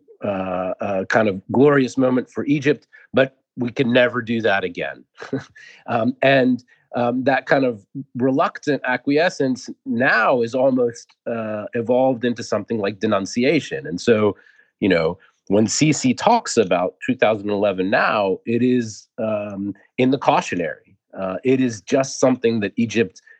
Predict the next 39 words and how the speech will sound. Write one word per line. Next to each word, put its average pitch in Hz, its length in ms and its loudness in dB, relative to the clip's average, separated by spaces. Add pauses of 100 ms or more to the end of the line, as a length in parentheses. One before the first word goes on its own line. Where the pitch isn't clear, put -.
(160)
could 95 180 0
never 139 280 4
do 113 200 -2
again 76 360 -6
because 98 260 -6
it 104 40 -6
was 98 140 -8
a 101 40 -4
near-death 107 460 2
experience. 123 800 0 (300)
Um, 98 320 -2
and 120 140 2
it's 117 200 -2
the 135 160 2
thing 131 460 2
that 117 180 2
they 113 140 2
want 110 260 0
to - 140 -10
avoid 104 440 0
at 90 80 -4
all 92 180 0
costs. - 680 -2 (360)
Um, 110 280 -2
and 123 140 0
so, 135 420 2
you 170 100 0
know, 127 100 4
that's, 151 520 -4
that's 113 220 -8
a 101 180 -4 (200)
compressed, - 760 -2 (500)
uh, 92 260 -2
version 131 480 2
of 101 120 0
that 104 160 0
history, 123 460 -2
but 110 180 0
it's, - 320 -6